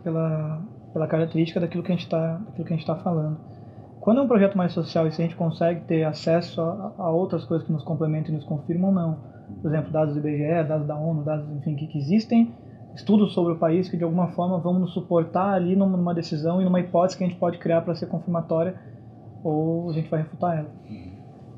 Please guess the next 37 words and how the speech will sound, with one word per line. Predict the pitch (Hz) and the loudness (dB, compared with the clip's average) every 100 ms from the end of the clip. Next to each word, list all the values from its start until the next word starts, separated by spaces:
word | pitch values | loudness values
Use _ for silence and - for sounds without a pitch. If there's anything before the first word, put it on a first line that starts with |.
| - - - - - - - - - - - | -20 -20 -20 -20 -20 -20 -20 -20 -20 -14 2
Quando | 196 262 302 262 | 4 6 6 6
é | 202 190 170 160 | 8 8 6 2
só | - - - - 185 185 - | -4 -16 -6 2 4 4 4
daí | 165 | 0
sobre | 175 170 - - | 0 -6 -4 2
bens | 170 185 | 4 4
e | |
serviços, | - 156 165 208 - 151 139 170 | 2 2 4 2 2 -4 -6 -6
e | 190 180 165 | 0 2 4
ge-, | 214 | 4
porque | 220 202 | 4 4
daí | 196 | 6
geralmente | 208 208 214 | 6 6 6
é | |
um | |
público-alvo | 202 214 220 196 208 | 6 4 4 4 6
muito | 196 190 | 6 4
específico | 175 - 208 - | 0 2 2 0
que | - | -8
precisa | - 180 | -6 -2
ser | - | 0
atingido | 160 165 147 202 175 | 0 0 2 4 2
e | 165 | 2
tal, | 180 185 | 0 0
e | 175 | 2
daí | 175 185 | 4 6
ele | 190 | 6
é | |
mais, | 185 185 185 - - | 4 4 2 -2 -4
é | 175 | 2
um | |
recorte | 165 180 175 175 175 | 2 4 4 2 2
um | 175 | 0
pouco | 180 180 202 | 0 0 0
menor | 185 185 180 185 | 2 4 6 4
da | 190 | 4
população. | 175 175 165 - 175 220 | 0 0 0 0 0 -2